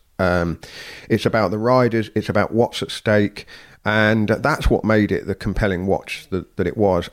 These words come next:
As a sort of sporting spectacle, as I say, that kind of, once they got to the circuit, there was almost this kind of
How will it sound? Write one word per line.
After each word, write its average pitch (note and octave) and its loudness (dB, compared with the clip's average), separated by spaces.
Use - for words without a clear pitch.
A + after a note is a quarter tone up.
As C3+ 0
a C3 4
sort - -4
of A#2+ -4
sporting D#3+ -2
spectacle, A#2+ 0
as A#2 2
I A2+ 0
say, B2+ 2
that C3 0
kind C#3+ 0
of, B2+ 0
once C#3 0
they D3 4
got D3 0
to - -6
the A#2+ 0
circuit, A#2 2
there B2 2
was B2 4
almost C#3 2
this B2+ -2
kind - -2
of - -8